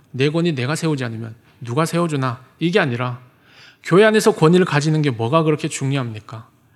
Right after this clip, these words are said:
뭐가 그리 중요해서 스스로 권위를 주장하고 나타내려고 합니까? 권위는 스스로 주장하는 것이 아니라 그리고 리더십은 스스로 주장하는 것이 아니라 주위에서 인정하는 것이고 하나님께서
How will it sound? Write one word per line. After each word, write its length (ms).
뭐가 320
그리 160
중요해서 680
스스로 680
권위를 400
주장하고 580
나타내려고 680
합니까? 500
권위는 340
스스로 340
주장하는 440
것이 220
아니라 260
그리고 260
리더십은 580
스스로 400
주장하는 460
것이 220
아니라 320
주위에서 680
인정하는 460
것이고 420
하나님께서 680